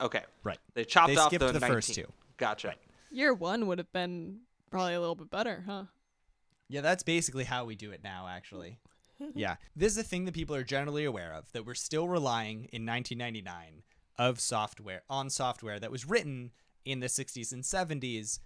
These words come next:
Speaker 2: using this sh-, shorthand for storing years, right? So at the time, everyone's like, "Ooh, this could be a problem, 'cause when those things get to ninety-nine, they're gonna wrap around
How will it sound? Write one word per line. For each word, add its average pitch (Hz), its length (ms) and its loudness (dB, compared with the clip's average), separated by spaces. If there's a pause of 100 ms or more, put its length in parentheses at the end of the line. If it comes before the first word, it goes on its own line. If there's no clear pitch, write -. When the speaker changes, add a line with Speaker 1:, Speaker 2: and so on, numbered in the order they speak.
(200)
Speaker 2:
using 139 380 -2
this 120 160 -2
sh-, - 120 -4 (100)
shorthand 113 800 -2 (160)
for 117 120 -8
storing 107 680 -4
years, - 460 -10 (100)
right? 131 200 2 (220)
So 135 400 0
at 156 120 6
the 156 60 -2
time, 180 280 4
everyone's 156 260 2
like, 139 220 0 (120)
"Ooh, 160 520 0
this 127 200 -2
could 131 120 -6
be 120 100 -2
a 117 40 -4
problem, 147 880 4 (260)
'cause 135 200 -4
when 135 180 -2
those 127 280 2
things 123 280 -2
get 117 180 -4
to - 80 -8
ninety-nine, 131 600 0
they're 135 100 -2
gonna 117 200 -4
wrap 117 440 2
around 98 640 -2